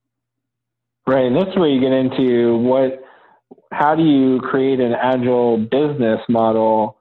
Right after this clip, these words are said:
when you have these multiple time horizons of manufacturing at play, where you're trying to get all of those different time horizons to the client at the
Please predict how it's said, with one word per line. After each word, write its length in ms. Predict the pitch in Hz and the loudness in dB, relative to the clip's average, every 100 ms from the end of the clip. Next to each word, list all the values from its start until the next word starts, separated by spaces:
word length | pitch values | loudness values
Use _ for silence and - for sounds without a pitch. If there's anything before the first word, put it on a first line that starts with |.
| _ _ _ | _ _ _
when 640 | 123 120 120 117 117 - | -2 0 0 0 0 -2
you 200 | 120 120 | -2 -2
have 600 | - 131 135 123 120 113 113 | 0 0 2 0 0 -2 -2
these 260 | 120 107 | -2 -2
multiple 460 | 127 123 123 120 113 | 0 -2 -2 -2 -4
time 320 | - 120 131 | -2 -2 -2
horizons 1000 | 117 120 120 117 117 113 113 110 110 107 | -2 -2 0 -2 -2 -2 0 0 -2 -2
of 100 | 113 | -2
manufacturing 1300 | 117 117 113 104 120 127 127 - 110 107 107 104 110 _ _ _ | 0 0 -2 -2 0 0 -2 -4 -2 0 -2 -6 -10 _ _ _
at 220 | 117 113 - | -2 -2 -2
play, 560 | 135 135 113 101 107 - _ - | 0 2 2 0 -2 -10 _ -4
where 280 | 117 117 | 0 2
you're 220 | 113 113 113 | 2 0 0
trying 240 | 127 123 | -2 0
to 80 | 113 | 0
get 460 | 117 117 110 - _ _ - | 0 2 0 -2 _ _ -2
all 340 | 123 131 131 | 2 2 2
of 60 | 120 | 0
those 220 | 117 113 | 0 0
different 320 | 120 113 117 - | -2 -2 -4 -4
time 260 | 127 135 | -2 -2
horizons 600 | 120 120 110 113 120 110 - | -2 -2 0 -2 -2 -4 -2
to 100 | 123 | -2
the 140 | 113 | -2
client 360 | - 120 120 117 | -2 -2 0 0
at 120 | 104 | -2
the 80 | 107 | -4